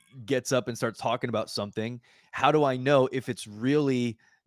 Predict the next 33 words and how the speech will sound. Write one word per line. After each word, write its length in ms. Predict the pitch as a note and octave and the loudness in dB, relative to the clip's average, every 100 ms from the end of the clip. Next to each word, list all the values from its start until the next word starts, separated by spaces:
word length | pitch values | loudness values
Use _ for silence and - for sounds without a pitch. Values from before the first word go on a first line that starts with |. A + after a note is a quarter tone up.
| A#2 | -8
Dwayne 340 | A#2 A#2 A2+ | -4 -4 -4
"The 80 | A2+ | -2
Rock" 280 | G#2+ G#2 - | 0 0 -2
Johnson, 520 | G#2 G#2 G2+ G#2+ G2+ - | -4 -4 -6 -8 -8 -6
or 280 | G2+ G2 - | -4 -4 -6
if 240 | A2 - | -10 -6
it's 460 | A2 F#2+ - - - _ - | -6 -4 -2 -2 -4 _ -12
an 160 | A2 G2 | -10 -8
artificial 500 | G#2 G2+ - - G2 | -6 -6 -6 -10 -10
intelligence, 760 | F#2+ - G2 F#2+ G2 F#2 - - | -12 -8 -8 -8 -10 -12 -12 -12
or 180 | G2+ F#2+ | -8 -8
if 100 | G2+ | -8
it's 120 | G2 | -10
some 140 | G#2+ | -12
kind 200 | G#2 G2+ | -10 -10
of 140 | F#2+ E2+ | -10 -6
bot, 340 | F#2+ F#2+ F#2 - | -2 0 -2 -6
it's 160 | G#2 | -14
some 140 | - G2+ | -12 -12
kind 240 | A2 G2 | -12 -10
of 100 | F#2+ | -10
whatever, 720 | G2 F#2+ F#2 G2 G#2 F#2 F#2+ - _ _ _ | -6 -4 -2 -2 -4 -4 -8 -10 _ _ _
and 100 | A2+ | -12
it's 160 | G2+ F#2+ | -12 -8
doing 260 | A2+ G#2+ | -6 -6
this 200 | G2+ - | -6 -8
thing. 240 | - A#2+ A2 _ - | -4 -4 -4 _ -4
I, 120 | C3 - | -2 0
I, 140 | C#3 - | 0 0
I 60 | |
did 160 | C3+ E3 | 0 2
a 40 | |
podcast, 800 | - D3 C#3+ - B2+ A#2+ - - | 0 -2 -4 -2 -4 -6 -12 -18